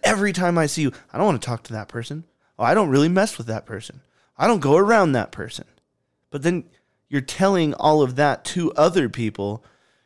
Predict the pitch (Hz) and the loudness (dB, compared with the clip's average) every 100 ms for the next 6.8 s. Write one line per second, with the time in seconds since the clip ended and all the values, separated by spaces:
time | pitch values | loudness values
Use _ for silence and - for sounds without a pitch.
0 | _ - 143 131 143 143 143 143 131 - | _ -4 0 2 2 2 0 0 -2 -6
1 | _ - 160 151 143 135 - 123 - 156 | _ -8 -2 0 0 -2 -6 -8 0 0
2 | 143 - - - 135 120 - - _ - | 0 -4 -20 -4 0 0 -2 -10 _ 0
3 | 156 160 - 127 127 127 143 - 117 131 | 2 2 0 -2 -2 -2 -2 0 0 2
4 | 123 120 123 120 135 135 131 135 156 156 | -2 -4 -2 0 4 4 2 2 2 0
5 | 131 117 107 - 131 123 123 - 147 127 | -4 -4 -6 -4 -4 -2 -4 0 2 2
6 | 139 190 131 131 120 117 110 | -2 -4 -4 -6 -6 -4 -4